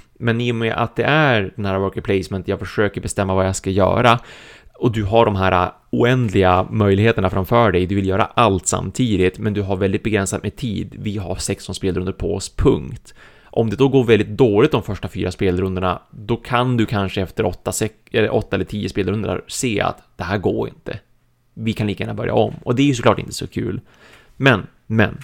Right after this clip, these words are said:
som sagt, jag tycker ändå att det är ganska sällan, jag skulle säga att det, det är sällan det kommer att komma till just den oturspunkten.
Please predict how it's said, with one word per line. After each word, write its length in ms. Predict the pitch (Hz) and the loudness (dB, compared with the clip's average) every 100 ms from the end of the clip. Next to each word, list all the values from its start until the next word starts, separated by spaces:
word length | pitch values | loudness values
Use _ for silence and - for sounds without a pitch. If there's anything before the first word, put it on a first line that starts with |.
| - | -14
som 140 | 107 | -10
sagt, 240 | 92 82 _ | -8 -10 _
jag 140 | 120 | -4
tycker 240 | 147 - 117 | -4 -2 -2
ändå 200 | 104 98 | 0 -2
att 180 | 98 - | -2 -2
det 60 | |
är 60 | 117 | 0
ganska 260 | 117 - | -2 -6
sällan, 580 | 104 - 110 101 104 - _ _ | -4 0 2 2 -2 -6 _ _
jag 180 | - 127 | 2 2
skulle 180 | - 120 | 2 0
säga 180 | 123 104 | 2 0
att 60 | |
det, 60 | - | 0
det 260 | - 104 104 | -6 -4 -4
är 20 | |
sällan 340 | - 101 101 | 0 0 0
det 80 | 101 | -2
kommer 180 | 98 92 | -2 -4
att 80 | - | -2
komma 240 | 101 92 | -4 -4
till 140 | - | -6
just 160 | 98 90 | -8 -8
den 360 | 104 107 110 95 | -4 0 0 -2
oturspunkten. 1000 | 92 92 98 95 107 110 110 - - 110 | -6 -10 -12 -8 -6 -6 -8 -10 -10 -12